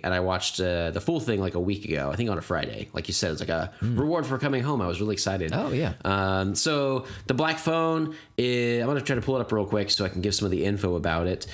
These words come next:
Speaker 1: Um, I had heard about it through Cargill. I follow C. Robert Cargill, the co-writer of it, on, um, Twitter, and he's, he and Scott Derrickson had written Doctor Strange together, and then D-, Scott Derrickson is the director of their team.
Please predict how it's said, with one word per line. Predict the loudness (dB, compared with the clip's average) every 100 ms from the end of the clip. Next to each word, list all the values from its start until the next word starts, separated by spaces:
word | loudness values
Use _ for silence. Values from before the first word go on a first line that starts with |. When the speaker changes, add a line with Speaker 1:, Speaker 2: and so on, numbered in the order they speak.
| -14 -6 0
Speaker 1:
Um, | 4 4 4 4
I | 2 4
had | 2
heard | 2
about | 2 2
it | 0
through | 0 -2
Cargill. | 0 0 2 2 2
I | 2 2
follow | 2 2 2
C. | 2 2
Robert | 2 2 0
Cargill, | 0 2 2 2 0
the | 0 2 2 0 -4 -10
co-writer | -2 0 2 2 2
of | 2 2 0
it, | 0 -2
on, | 0 0 0 -2 -4 -4
um, | -2 0 -2 -2 -4 -6 -10
Twitter, | -2 0 2 2
and | 2
he's, | 0 0 0 -2 -6 -14 -14 -14 -4
he | -2
and | 0
Scott | 0 2
Derrickson | 2 2 2 0
had | 2 2 2 2
written | 0 0 0
Doctor | 0 0
Strange | 0 0 0 0
together, | 0 0 2 2 2
and | 2 2
then | 2
D-, | 0
Scott | 0 -2 0
Derrickson | 0 0 0
is | -2 -2
the | -2
director | 0 -2 0 -2
of | 0
their | -2
team. | 0 0 0 -2